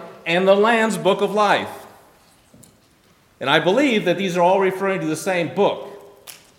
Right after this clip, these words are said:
'cause in the latter chapters of Revelation, it describes it in contrast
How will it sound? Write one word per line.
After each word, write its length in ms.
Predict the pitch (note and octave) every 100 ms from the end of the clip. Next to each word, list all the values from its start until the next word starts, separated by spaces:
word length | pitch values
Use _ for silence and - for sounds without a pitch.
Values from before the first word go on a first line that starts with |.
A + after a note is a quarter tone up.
| _ _ _ _
'cause 140 | B2 A#2
in 340 | A2+ A2+ -
the 120 | A2
latter 260 | G#2+ C3 C3+
chapters 400 | D3+ D3 D3 B2
of 60 | C3
Revelation, 460 | C3 C#3 E3 D3
it 100 | A#2+
describes 500 | G#2 - D3 C#3 C3+
it 80 | B2+
in 100 | A2
contrast 760 | - G#3+ A#3 E3+ C3+ C3 -